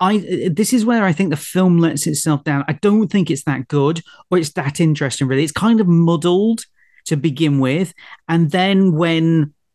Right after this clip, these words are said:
mm, I, I don't wanna say the twist, but when something happens, I just felt like the film loses itself anymore. It, it seems to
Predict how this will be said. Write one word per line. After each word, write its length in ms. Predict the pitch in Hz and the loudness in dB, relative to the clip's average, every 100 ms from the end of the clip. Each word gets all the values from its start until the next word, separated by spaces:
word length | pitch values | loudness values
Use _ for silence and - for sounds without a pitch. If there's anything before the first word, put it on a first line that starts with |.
| _ _ - 139 | _ _ -16 -4
mm, 520 | 156 151 147 127 147 - | 0 2 2 0 -6 -8
I, 180 | - 160 | -4 0
I 20 | |
don't 160 | 202 | 2
wanna 120 | 226 196 | 2 2
say 140 | 160 | 0
the 120 | 127 | -4
twist, 440 | - - 117 - - | -6 -4 -4 -6 -6
but 80 | 151 | -2
when 400 | 165 196 196 175 | 2 4 4 2
something 1300 | - - 180 185 185 - 180 170 170 165 160 147 _ - | -2 -2 2 2 0 0 0 2 2 4 2 0 _ -10
happens, 920 | - 165 156 147 123 120 156 - - - - - | -6 -4 -4 -6 -2 0 0 0 -6 -20 -20 -2
I 80 | 185 | -2
just 440 | 147 254 277 - | 0 0 0 0
felt 200 | 240 240 | -2 0
like 180 | 190 175 | -2 -2
the 80 | 170 | -4
film 360 | - 190 180 | -2 0 2
loses 440 | 170 175 214 202 143 | 2 2 0 0 -2
itself 360 | - - 135 | -2 -2 0
anymore. 300 | 147 151 214 | 0 2 2
It, 160 | 175 170 | 2 0
it 160 | 202 - | 0 -2
seems 500 | - 247 302 320 - | 0 2 4 2 0
to 380 | - 208 190 | -2 0 0